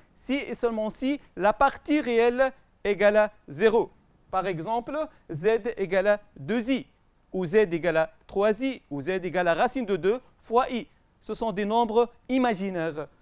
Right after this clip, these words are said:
purs. Et on dit que z est réel si et seulement si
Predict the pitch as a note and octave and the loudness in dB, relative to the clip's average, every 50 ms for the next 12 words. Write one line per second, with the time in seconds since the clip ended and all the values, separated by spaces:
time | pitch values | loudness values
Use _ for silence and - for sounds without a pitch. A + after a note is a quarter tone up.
0 | _ _ _ - A3 B3+ G#3 B2+ - - _ _ _ _ _ _ _ _ _ _ | _ _ _ -10 -8 -6 -6 -6 -8 -10 _ _ _ _ _ _ _ _ _ _
1 | _ _ _ _ _ _ _ _ _ _ _ _ _ _ _ _ _ _ _ _ | _ _ _ _ _ _ _ _ _ _ _ _ _ _ _ _ _ _ _ _
2 | _ _ _ _ - F3+ G3+ B3 C4 A3+ - D4+ D#4 - C#4 C4+ A3 C#4 C#4 C4+ | _ _ _ _ -2 0 0 0 0 -2 -2 -2 -2 -2 -4 -4 -2 -2 -2 -2
3 | - - B3 B3 G#3 A3+ A3+ A3+ B3 C#4 C#4 E4 D#4 - _ _ - - B3 B3 | -2 -2 0 0 2 2 4 4 4 4 2 0 -4 -6 _ _ -12 -8 -6 -6
4 | A#3 - B3+ A#3+ A#3+ A3+ A#3 A3+ - - F#4 C#4 C#4 C4 | -2 0 0 0 0 0 -2 -4 -4 -6 -8 -8 -8 -10